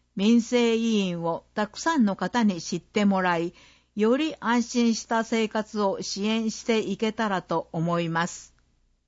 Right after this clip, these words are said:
訪問活動の写真があります。啓発活動の写真があります。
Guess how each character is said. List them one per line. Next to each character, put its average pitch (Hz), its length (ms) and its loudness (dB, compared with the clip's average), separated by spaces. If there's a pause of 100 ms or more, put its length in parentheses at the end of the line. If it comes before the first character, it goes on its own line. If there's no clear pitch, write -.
(1400)
訪 233 180 6
問 233 240 4
活 214 320 -4
動 170 220 2
の 170 200 -4
写 180 160 -2
真 196 280 -2
が 190 140 0
あ 190 60 -2
り 180 140 -6
ま 180 140 0
す。 - 200 -14 (1300)
啓 262 220 2
発 262 320 -4
活 247 320 -4
動 170 240 0
の 160 220 -4
写 175 180 -6
真 202 280 -2
が 196 160 0
あ 185 80 0
り 180 120 -4
ま 180 160 -2
す。 - 220 -12